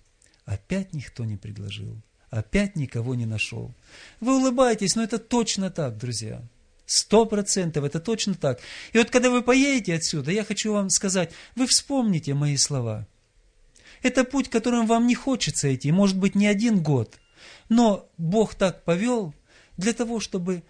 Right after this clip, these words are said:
прославилось имя Его. Вот так и примите, как от Господа. Ну а как по-другому, друзья?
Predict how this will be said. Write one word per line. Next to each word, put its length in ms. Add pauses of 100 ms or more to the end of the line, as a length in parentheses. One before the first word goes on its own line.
(140)
прославилось 760
имя 280
Его. 360 (920)
Вот 160
так 200
и 80
примите, 480
как 200
от 200
Господа. 560
Ну 140
а 60
как 280
по-другому, 640
друзья? 420